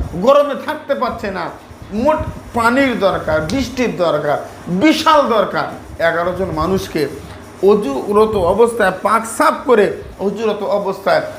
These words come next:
রাত্রে এশার নামাজ পড়ে সব পাক সাফ রত অবস্থায় সবাই পশ্চিম দিকে ফিরে বসে, নামাজি হালাতে বসে, সবাই এক ধ্যানে, এক জ্ঞানে,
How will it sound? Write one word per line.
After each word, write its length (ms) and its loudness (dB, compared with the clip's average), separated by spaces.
রাত্রে 360 0
এশার 480 -2
নামাজ 320 0
পড়ে 280 2
সব 400 2
পাক 160 -2
সাফ 180 0
রত 300 -4
অবস্থায় 520 0
সবাই 380 6
পশ্চিম 500 -2
দিকে 300 -2
ফিরে 300 -2
বসে, 320 0
নামাজি 440 2
হালাতে 400 2
বসে, 360 -2
সবাই 440 4
এক 560 4
ধ্যানে, 360 -2
এক 520 2
জ্ঞানে, 240 -2